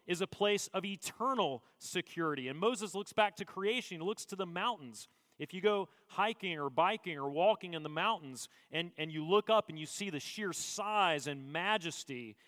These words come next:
and immensity of the mountains and, and the lines and textures of all the stones, th-, their beauty and their majesty just overwhelms you, and you get this sense that, that this is old, this is ancient, this is powerful.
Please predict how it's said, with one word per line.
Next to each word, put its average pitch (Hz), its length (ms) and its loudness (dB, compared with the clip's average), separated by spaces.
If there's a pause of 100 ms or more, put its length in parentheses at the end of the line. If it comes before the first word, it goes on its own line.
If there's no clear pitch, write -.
(120)
and 160 140 0
immensity 151 720 -2
of 143 120 0
the 139 80 -6
mountains 147 460 -2
and, 147 140 -6
and 151 160 -4
the 147 60 -2
lines 151 720 0 (180)
and 147 140 -6
textures 175 600 -4
of 156 100 -2
all 185 180 4
the 160 120 -4
stones, 196 720 -4 (480)
th-, 208 160 0
their 170 160 2
beauty 190 460 0
and 156 80 0
their 151 80 2
majesty 190 520 -2
just 156 280 -6
overwhelms 180 580 2
you, 151 60 -6
and 151 80 -6
you 156 40 -8
get 220 140 -4
this 156 140 -2
sense - 440 -6 (340)
that, 160 240 -2
that 147 200 -2
this 240 220 2
is 151 120 -4 (120)
old, 175 480 -2 (580)
this 233 160 -6
is 156 200 -6 (120)
ancient, 151 640 -12 (560)
this 240 180 -6
is 120 200 -8
powerful. 147 640 -4